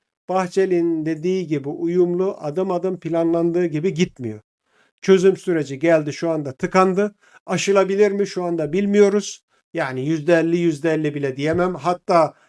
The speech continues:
yani yüzde altmış aşılamaz, yüzde kırk aşılabilir diyebilirim. Çünkü konumu buraya getirmeden bu kadar sert, yani her se-, herkes haddini bilecek.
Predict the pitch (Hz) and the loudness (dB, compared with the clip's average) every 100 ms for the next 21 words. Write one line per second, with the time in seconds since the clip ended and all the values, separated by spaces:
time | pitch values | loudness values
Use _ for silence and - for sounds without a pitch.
0 | _ 160 151 147 147 139 180 160 180 175 | _ 2 2 2 -2 -2 -2 2 0 0
1 | 156 196 170 170 139 165 185 202 156 160 | -2 -4 -4 -6 -4 0 2 0 -2 -4
2 | 156 175 190 175 - 190 - 151 143 147 | -2 -2 -2 -2 -6 -10 -4 -2 -2 0
3 | 165 160 196 196 190 196 220 220 _ _ | -2 2 4 6 4 4 2 -4 _ _
4 | - 220 208 - 208 226 _ _ _ _ | -4 -2 -2 -2 -6 -6 _ _ _ _
5 | _ - - _ - 147 _ - 190 202 | _ -20 -20 _ -20 -20 _ 2 4 4
6 | 220 170 180 202 185 170 190 214 208 151 | 2 4 4 6 4 0 2 4 4 4
7 | 175 226 151 156 190 196 160 - - 185 | 0 -2 -2 -2 2 2 0 -2 2 2
8 | 156 _ _ 147 139 123 151 160 165 139 | 2 _ _ -6 -6 -2 -2 -2 -2 -2
9 | 160 160 160 147 135 - 151 202 226 220 | -2 -2 -4 -4 -6 0 2 4 6 6
10 | 185 - | 4 2